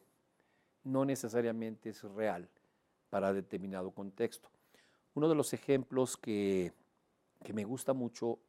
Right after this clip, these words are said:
explicarle a un cliente de primera vez es cómo los esquimales en Alaska, que viven en un mundo blanco, tienen cuarenta nombres,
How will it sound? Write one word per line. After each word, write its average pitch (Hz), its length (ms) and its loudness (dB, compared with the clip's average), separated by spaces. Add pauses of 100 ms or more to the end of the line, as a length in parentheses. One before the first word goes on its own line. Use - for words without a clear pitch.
(180)
explicarle 113 560 0
a - 20 -2
un 123 80 -6
cliente 113 400 -4
de 101 100 -2
primera 110 400 0
vez 98 340 -4 (720)
es - 180 0
cómo 156 260 2
los 143 200 -2
esquimales 104 840 -6 (1120)
en 98 220 -6
Alaska, 98 580 -6 (840)
que 101 120 0
viven 120 240 2
en 117 100 0
un 113 140 0
mundo 113 260 2
blanco, 98 440 -4 (800)
tienen 120 520 0 (300)
cuarenta 139 540 0
nombres, 110 760 -4